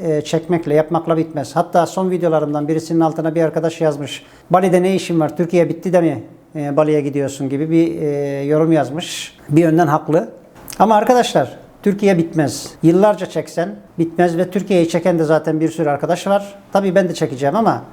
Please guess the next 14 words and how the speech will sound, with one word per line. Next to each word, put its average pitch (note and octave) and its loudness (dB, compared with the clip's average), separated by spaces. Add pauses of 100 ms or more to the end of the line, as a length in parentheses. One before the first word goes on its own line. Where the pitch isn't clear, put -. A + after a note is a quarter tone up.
(160)
araya G#3 4
bir G#3 -6
yurt G#3 -4
dışı - -6
girsin E3+ 0
istedim. D#3+ -2 (320)
Onun A3+ 2
için E3+ 0
de A3 2 (300)
bir A3 4
arkadaşın G3+ 0
yardımıyla F#3 0
yaz F#3+ 2
ortalarında D3+ -2